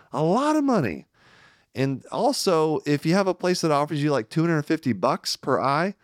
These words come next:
yeah, I don't know about that. Like, I don't know. It seems like with, with surgery, you might get a little bit what you pay for. I, I, th-, there's, like, discount lasik places you can find. Be wary of that.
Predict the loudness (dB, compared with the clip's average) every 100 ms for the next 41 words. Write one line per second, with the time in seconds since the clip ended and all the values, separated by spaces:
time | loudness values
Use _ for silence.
0 | _ _ _ _ _ _ _ -20 -6 -2
1 | 2 2 2 0 0 0 0 0 0 0
2 | 0 0 0 -2 -2 -8 -4 0 0 0
3 | -2 0 0 0 -2 -2 -2 -2 0 2
4 | 0 -2 0 -2 -2 -2 0 2 2 2
5 | 2 2 2 2 2 2 0 -2 -8 -4
6 | 0 2 2 2 2 0 -2 -2 -4 -6
7 | 0 0 0 -2 -2 -2 -6 -6 -8 -12
8 | -10 -10 -12 -16 -8 0 2 2 0 0
9 | -2 -2 -2 -2 -2 0 -2 -4 -2 -2
10 | 0 -2 -2 -2 -2 -2 0 0 0 -4
11 | -8 -20 -20 _ -20 -6 0 0 2 2
12 | 2 2 2 0 0 0 0 -2 -8